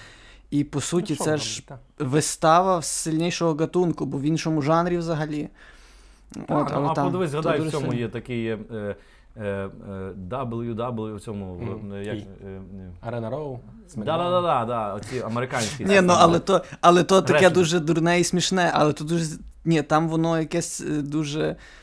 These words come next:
Speaker 1: ну, там воно дуже награне. Там воно якесь просто, е,
Speaker 2: Я ще
Speaker 1: м,
Speaker 2: просто
Speaker 1: не,
Speaker 2: хочу
Speaker 1: не
Speaker 2: запитати,
Speaker 1: знаю.
Speaker 3: Ну, вони
Speaker 2: ми
Speaker 3: беруть той, як, вон-, вони беруть той запит, який, е, м, е,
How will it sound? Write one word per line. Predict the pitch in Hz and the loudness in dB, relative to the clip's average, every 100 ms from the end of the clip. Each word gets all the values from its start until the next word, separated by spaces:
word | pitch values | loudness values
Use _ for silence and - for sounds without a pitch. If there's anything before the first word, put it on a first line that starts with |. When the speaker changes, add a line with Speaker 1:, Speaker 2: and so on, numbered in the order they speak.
| - _ _ - | -20 _ _ -6
Speaker 1:
ну, | 147 | -2
там | 160 | 2
воно | 156 160 | 2 2
дуже | 151 156 147 | 2 0 2
награне. | 143 147 123 - - 147 - - - - | 0 -2 -4 -8 -12 -16 -20 -20 -20 -16
Там | - 151 | -4 -2
воно | 147 147 151 | 0 2 0
якесь | 147 151 143 | 0 -4 -8
просто, | - - 147 - 139 139 143 - _ - - - - | -10 -10 -10 -8 -6 -4 -6 -10 _ -20 -20 -20 -14
е, | - 135 135 131 131 - _ _ _ - - _ _ - | -6 -2 -2 -4 -6 -12 _ _ _ -20 -20 _ _ -14
Speaker 2:
Я | 123 135 | -8 -6
ще | 139 | -6
Speaker 1:
м, | |
Speaker 2:
просто | - - | -6 -6
Speaker 1:
не, | 147 | -4
Speaker 2:
хочу | 147 | -4
Speaker 1:
не | 143 | -2
Speaker 2:
запитати, | 139 151 | -2 0
Speaker 1:
знаю. | 143 | 0
Speaker 3:
Ну, | |
вони | 156 196 | 0 2
Speaker 2:
ми | 180 | 2
Speaker 3:
беруть | 220 247 - | 2 0 0
той, | 208 208 | 0 0
як, | 170 - | -2 -6
вон-, | 156 160 | -8 -8
вони | 170 | -6
беруть | 190 196 208 202 | -2 0 0 0
той | 185 | -4
запит, | 139 180 214 180 | -2 -2 -2 -6
який, | 139 131 123 120 - | -8 -6 -6 -6 -8
е, | 107 104 104 104 101 | -8 -8 -8 -8 -10
м, | 104 101 | -12 -12
е, | 101 101 | -12 -10